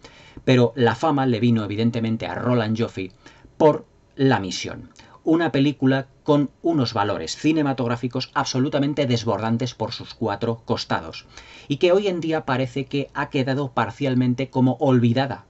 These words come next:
por parte de la crítica, y que no todo el mundo le tiene un gran aprecio desde el, desde un punto de vista de calidad.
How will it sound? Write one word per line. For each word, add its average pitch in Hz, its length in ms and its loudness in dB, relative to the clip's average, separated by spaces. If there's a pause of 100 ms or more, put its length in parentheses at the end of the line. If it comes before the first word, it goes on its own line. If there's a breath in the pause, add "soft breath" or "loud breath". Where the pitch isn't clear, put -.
(120)
por - 180 0
parte 120 260 -2
de 123 80 0
la 120 140 0
crítica, 120 460 -4 (340 loud breath)
y 139 100 2
que 156 140 4
no 180 140 -2
todo 170 220 -2
el 156 120 4
mundo 151 260 2
le 120 160 2
tiene 127 240 4
un 123 140 6
gran 120 240 2
aprecio 120 480 -2
desde 104 240 -8
el, 95 200 -10
desde 123 300 0
un 160 100 -4
punto 139 240 0
de 110 60 0
vista 120 300 -4
de 98 100 -8
calidad. 87 380 -10